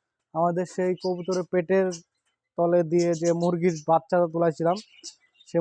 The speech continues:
মোরগটা আপনারা দেখতে পাচ্ছেন কবুতরের সাথেই আছে। আপনাদেরকে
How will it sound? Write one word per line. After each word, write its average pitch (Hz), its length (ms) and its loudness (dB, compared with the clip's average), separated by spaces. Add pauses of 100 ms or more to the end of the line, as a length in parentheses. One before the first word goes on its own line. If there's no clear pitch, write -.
মোরগটা 180 360 2
আপনারা 170 280 0
দেখতে 160 240 -2
পাচ্ছেন 170 280 0 (800)
কবুতরের 165 400 -2
সাথেই 170 340 0
আছে। 165 160 -4 (1900)
আপনাদেরকে 165 480 -4